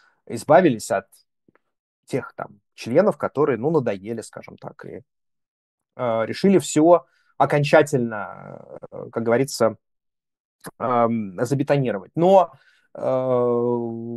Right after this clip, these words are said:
к сожалению, я не могу ничего хорошего сказать и в прошлом об этом совете. Да, были отдельные люди, которые, так сказать, пользуясь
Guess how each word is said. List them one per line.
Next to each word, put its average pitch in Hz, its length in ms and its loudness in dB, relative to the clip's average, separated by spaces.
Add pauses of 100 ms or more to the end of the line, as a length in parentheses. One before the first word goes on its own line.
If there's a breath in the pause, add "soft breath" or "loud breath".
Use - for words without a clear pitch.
(360)
к - 60 -20
сожалению, 226 560 0
я 180 140 4
не 196 80 -4
могу 180 240 -4
ничего 185 260 -8 (400)
хорошего 156 420 -2
сказать 143 460 -4
и 139 120 -2
в - 60 -16
прошлом 110 420 -4
об 95 120 -8
этом 120 180 -8
совете. - 540 -14 (200)
Да, 170 580 6 (100)
были 131 340 0
отдельные 135 300 2
люди, 254 280 -2
которые, 143 680 4
так - 180 -14
сказать, 127 540 0
пользуясь 120 600 0